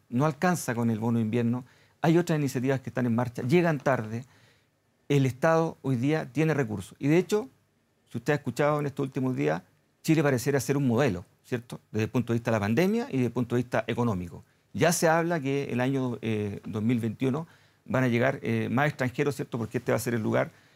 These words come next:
eh, que va a estar mejor, eh, perfilado desde el punto de vista económico. Entonces uno no entiende que se hagan las cosas de a poco, que no haya un mayor esfuerzo, que de verdad se pongan en los zapatos, eh, de las personas que están viviendo este verdadero drama. Usted decía al principio, tenemos, eh, poco espacio,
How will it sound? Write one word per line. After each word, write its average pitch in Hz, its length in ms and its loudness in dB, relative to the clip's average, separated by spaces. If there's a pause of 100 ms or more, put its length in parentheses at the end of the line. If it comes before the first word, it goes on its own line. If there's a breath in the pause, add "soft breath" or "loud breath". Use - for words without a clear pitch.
(160 soft breath)
eh, 104 380 0
que 107 300 -2
va 107 180 -2
a - 20 -2
estar 127 320 0
mejor, 123 400 0
eh, 107 220 -2
perfilado 113 400 0
desde 123 40 -2
el - 20 -20
punto 120 180 -4
de 117 60 -2
vista 117 100 -6
económico. 101 300 -4
Entonces 156 260 -4
uno 180 160 0
no 160 80 -2
entiende 135 500 0 (300 soft breath)
que 117 80 -2
se 139 120 -2
hagan 143 120 2
las 123 100 -4
cosas 131 280 -4
de 113 60 -2
a 107 60 -2
poco, 107 400 0 (300 soft breath)
que 113 60 0
no 113 80 2
haya 127 140 0
un 135 60 0
mayor 117 260 2
esfuerzo, 113 640 -2 (400 soft breath)
que 131 100 2
de 127 80 6
verdad 127 200 2
se 180 120 0
pongan 175 240 -2
en 170 80 -2
los 156 100 -6
zapatos, 180 560 0 (180)
eh, 131 280 0
de 123 100 -2
las 120 100 0
personas 170 420 -2
que - 80 -8
están 151 240 -4
viviendo 151 460 -4
este 131 220 -2
verdadero 127 360 2
drama. 95 240 0
Usted 127 200 -4
decía 160 220 0
al 160 60 -2
principio, 160 520 -4 (540 soft breath)
tenemos, 135 380 0 (160)
eh, 113 100 0
poco 175 340 2
espacio, 110 520 -4